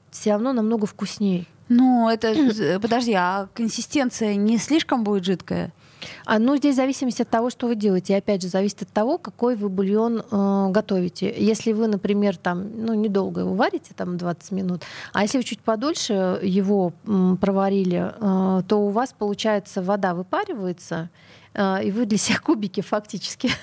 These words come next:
Speaker 1: <laughs> да, делаете. Ну вот, то <clears throat> здесь, э, тогда, м, ну, как бы без вариантов. Есть ещё, ещё один есть вариант. Просто, э, например, как бы отварить эти же самые все овощи, просто перемолоть и, и сделать как добавку к супам.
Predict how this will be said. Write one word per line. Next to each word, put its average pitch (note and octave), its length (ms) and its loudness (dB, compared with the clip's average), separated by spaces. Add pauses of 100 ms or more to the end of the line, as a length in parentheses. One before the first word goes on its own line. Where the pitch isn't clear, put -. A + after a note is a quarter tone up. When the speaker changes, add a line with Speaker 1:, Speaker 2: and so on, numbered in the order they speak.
Speaker 1:
<laughs> C#4 220 -2
да, B3+ 180 0
делаете. G#3 640 -2 (480)
Ну A3 220 4
вот, G#3+ 220 0
то A#3+ 240 2 (220)
<clears throat> - 220 -16
здесь, B3+ 680 0 (100)
э, G3 360 0
тогда, G#3+ 580 0 (320)
м, G#3 440 -4
ну, G#3+ 160 -2
как F3+ 120 -10
бы F#3 80 -2
без G3+ 200 0
вариантов. A3+ 360 0
Есть C#4 260 2
ещё, C#4 300 2
ещё G#3+ 260 0
один F#3+ 220 0
есть F#3 280 0
вариант. A#3+ 360 2 (360)
Просто, A3 560 0
э, G3+ 240 -2
например, G#3+ 480 0
как F3 140 -10
бы F#3 100 0
отварить G#3 420 -2
эти F#3+ 140 -4
же F3+ 80 0
самые F#3 320 0
все - 180 -4
овощи, A#3 560 0 (320)
просто A3 300 0
перемолоть G#3 680 0
и, - 220 -10
и G#3+ 120 -2
сделать A3 500 2
как G#3+ 240 -2
добавку G3+ 580 -4
к - 120 -20
супам. F#3 500 -4